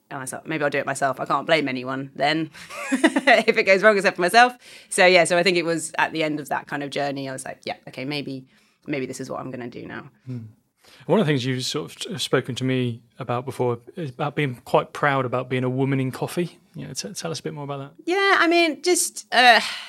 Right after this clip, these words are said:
Speaker 1: the coffee industry, uh, in the U K specifically, but I think it, it, it's the same, um, in a, uh,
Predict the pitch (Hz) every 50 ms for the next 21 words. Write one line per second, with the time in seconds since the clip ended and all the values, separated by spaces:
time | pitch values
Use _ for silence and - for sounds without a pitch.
0 | - - - - 277 - 381 370 370 339 294 294 - 277 262 247 240 226 - -
1 | _ _ _ - - - - _ _ _ - 254 262 262 247 247 233 226 226 214
2 | 208 208 190 - - - - - - - _ 175 - - - 220 208 - 247 226
3 | 190 202 202 202 185 196 214 - 220 180 175 123 - - 123 - - 139 104 -
4 | - - 170 - 185 170 165 160 147 151 - - 147 147 147 147 147 147 143 -
5 | - - - 160 156 151 147 147 143 - - 143 135 131